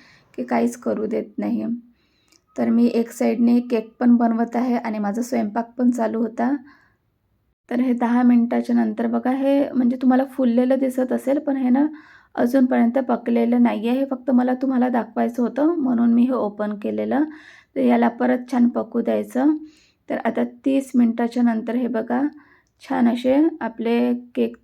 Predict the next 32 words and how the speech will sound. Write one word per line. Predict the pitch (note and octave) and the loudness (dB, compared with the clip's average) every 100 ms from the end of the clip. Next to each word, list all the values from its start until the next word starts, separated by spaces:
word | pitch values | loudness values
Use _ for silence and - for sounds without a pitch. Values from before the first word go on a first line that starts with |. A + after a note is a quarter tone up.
| - | -4
तयार | A3+ G#3+ A#3 | -2 0 -2
झालेले | B3+ A#3 A#3 A#3 | -2 -2 0 0
आहे | A3+ B3+ | 0 -2
आणि | - A3+ A3+ | -4 -4 -4
टूथपिक | A3+ A#3+ - B3+ B3+ | -2 -2 0 -4 -2
टाकल्यानंतर | A#3+ B3 B3 A#3+ A#3+ | -4 0 2 2 0
अशी | B3+ B3+ | -2 -4
क्लीन | C#4+ C4 C4 B3+ B3+ | -4 -2 2 4 4
निघाली | B3+ G#3 A3 | 4 0 -2
पाहिजे. | A3+ A3 G#3+ D4 F4+ - - - _ _ | -2 -4 0 -2 -2 -10 -20 -20 _ _
याचा | B3 A#3+ B3+ A#3+ | -2 0 2 0
अर्थ | A#3 C#4 D#4+ D#4 | 2 0 0 -2
की | C#4+ | -4
तुमचं | C4 A#3 A3+ B3+ | 0 -2 0 0
जे | B3+ | 0
केक | B3+ - B3+ A#3+ A#3+ A#3 | -4 -6 0 0 0 -2
आहे | A#3+ C4+ | 0 0
हे | D#4 C#4 B3+ | 0 -2 -4
छान | B3 B3+ | 0 0
पकलेलं | C#4 A#3+ A#3+ A#3 A3 A3 | 0 -4 -2 -2 0 -2
आहे | G#3+ A#3+ C4 A#3+ | -2 -2 -4 -6
आतमधून. | G#3 G#3 G#3 G3+ A3 A3 A#3 - _ _ _ _ _ _ _ - | -6 -6 -8 -6 -6 -6 -8 -12 _ _ _ _ _ _ _ -10
तर | A#3 | -6
हे | A3+ A#3+ | -2 -2
बघा, | A3+ A#3 A#3 | -4 -2 -2
आपले | A#3 A3+ - A3 A3+ | -2 -4 -8 -6 -2
मस्त | A#3 A3+ A3+ _ - | -2 -4 -8 _ -8
असे | A#3 - G#3 A#3 A3+ A3+ A#3 _ - | -6 -6 -6 -4 -2 -4 -6 _ -8
केक | G#3+ A3 A3 _ _ | -6 -6 -10 _ _
तयार | A3+ A3 A3+ A3+ A3+ A#3 | -6 -4 -2 -2 -4 -6
झालेले | A3+ A3+ A3+ A3+ | -6 -4 -4 -2
आहे | A3+ A3 A#3 | -4 -4 -4